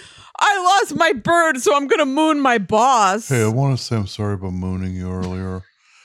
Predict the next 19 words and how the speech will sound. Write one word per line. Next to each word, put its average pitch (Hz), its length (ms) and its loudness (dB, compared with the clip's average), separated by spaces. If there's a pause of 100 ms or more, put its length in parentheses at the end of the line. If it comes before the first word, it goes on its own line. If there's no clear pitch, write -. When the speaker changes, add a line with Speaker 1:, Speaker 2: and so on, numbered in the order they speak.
(140)
Speaker 2:
I'm 107 80 -2
just - 220 -6
so 131 160 0
upset 101 360 -4
about 95 260 -2
my 87 140 -4
falcon. 90 840 -8 (800)
You 101 120 -2
know, 98 460 -4 (180)
it 123 60 -4
was 113 160 -2
really 135 180 0
my 98 160 0
favorite 90 440 -4
falcon. 90 600 -4
I 98 120 -2
know 127 220 -2
you 113 180 -2
didn't 101 120 -2